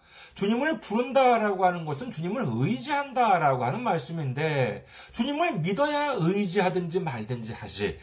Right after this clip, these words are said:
주님을 믿지도 않는데 어떻게 의지하겠어요? 그러니까 주님의 이름을 부르기 위해서는 어떻게 하면 된대요? 예, 주님을 믿어야 한다라고 하는 것입니다.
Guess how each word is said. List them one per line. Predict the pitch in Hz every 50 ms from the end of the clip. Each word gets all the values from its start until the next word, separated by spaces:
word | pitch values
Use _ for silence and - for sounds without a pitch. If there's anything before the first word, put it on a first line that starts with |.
| - - -
주님을 | - - 214 233 226 233 240 247 226 185
믿지도 | 202 202 - - 226 214 - 233
않는데 | 220 214 220 226 233 233 - -
어떻게 | - 202 247 262 - - 320 311 - - 285
의지하겠어요? | 233 165 165 165 165 151 131 135 151 123 107 95 92 - - 101 95 92 - - _ _ _ _ _ _ _ _ _ _ _ _ _ _ _ _ _ _ _ _ - - -
그러니까 | - 294 330 311 - - 151 131 - - -
주님의 | - - 220 247 277 285 294 285 269 247
이름을 | 247 240 254 269 269 262 -
부르기 | - 220 247 254 226 220 254 240 226
위해서는 | 262 269 262 247 240 247 254 285 285
어떻게 | 247 214 202 - 233 226 - 226
하면 | 240 240 240 240
된대요? | 226 247 240 233 240 240 247 277 285 285 - - _ _ _ _ _ _ -
예, | 180 127 113 87 80 - - _ _ _
주님을 | - - 160 175 185 175 185 214 254 262 - - _ _ _
믿어야 | - 117 123 143 147 131 147 139 135 160 208 247 269 262
한다라고 | 262 - 196 180 165 147 135 123 113 107 101 101 101 104 104 101 101 104
하는 | 95 120 139 185 185
것입니다. | 160 127 - - 110 104 104 - 90 -